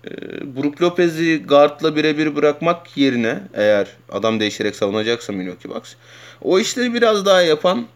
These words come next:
e, ve işin hücum kısmında da köşeye attığında, e,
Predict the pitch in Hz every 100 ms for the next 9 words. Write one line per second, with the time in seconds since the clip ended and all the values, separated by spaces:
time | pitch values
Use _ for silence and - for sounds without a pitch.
0 | - - 160 - 143 180 180 185 185 185
1 | 180 180 - 180 165 143 160 165 170 160
2 | 160 - 143 110 139 151 - _ _ _
3 | _ _ _ _ _ _ _ -